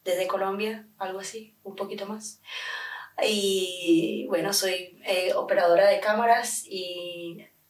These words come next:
he estudiado audio-, audiovisuales en el College de Edimburgo y después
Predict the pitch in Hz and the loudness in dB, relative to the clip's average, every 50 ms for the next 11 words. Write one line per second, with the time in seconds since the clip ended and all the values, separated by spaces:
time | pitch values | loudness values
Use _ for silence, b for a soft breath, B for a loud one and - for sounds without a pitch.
0 | - 185 180 165 165 190 185 185 185 180 180 180 180 175 - - 185 175 180 180 | -4 -2 -2 -2 -2 -2 0 2 2 2 4 4 2 2 2 0 0 0 0 -2
1 | - 190 180 175 175 170 170 170 165 - 180 170 170 175 185 185 185 - - - | 0 0 2 4 4 4 4 4 4 2 2 2 2 2 2 2 0 -2 -6 -6
2 | 180 170 170 170 165 165 165 160 165 156 - - - - - - - - - - | -4 -4 -2 -2 -4 -4 -4 -4 -6 -6 -6 -10 -12 -12 -12 -14 -16 -8 -2 0
3 | 185 180 180 180 185 - 190 180 - - 170 170 175 170 190 247 262 269 302 349 | 2 2 2 2 0 0 0 0 0 2 0 0 -2 0 0 0 2 2 0 0
4 | 349 339 B B B B B B B B B B B 220 208 202 196 196 196 196 | 0 -2 B B B B B B B B B B B -4 -4 -2 -2 -4 -4 -4
5 | 190 | -4